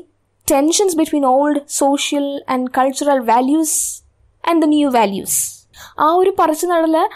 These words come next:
ആ ഒരു സ്മൂത്ത് ആയിട്ടുള്ള ജേർണി അല്ല എന്ന് പറയാനായിട്ട് പല കാര്യങ്ങളുണ്ട്. കാരണം അത് ഒരു കൾച്ചറിൻ്റെ തന്നെ ട്രാൻസ്പ്ലാന്റേഷൻ ആണ്.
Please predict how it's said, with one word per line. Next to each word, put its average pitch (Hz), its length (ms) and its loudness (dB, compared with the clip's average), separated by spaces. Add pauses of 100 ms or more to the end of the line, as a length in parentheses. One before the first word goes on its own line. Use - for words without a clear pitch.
(160)
ആ 277 100 0
ഒരു 285 160 2
സ്മൂത്ത് 302 440 -2
ആയിട്ടുള്ള 311 300 0
ജേർണി 285 380 0
അല്ല 262 240 0
എന്ന് 330 140 0
പറയാനായിട്ട് 277 540 0
പല 254 220 0
കാര്യങ്ങളുണ്ട്. 269 520 0
കാരണം 269 280 0 (320)
അത് 339 180 2 (520)
ഒരു 330 220 2 (260)
കൾച്ചറിൻ്റെ 349 680 2
തന്നെ 302 280 0 (540)
ട്രാൻസ്പ്ലാന്റേഷൻ 226 1000 0
ആണ്. 196 180 -14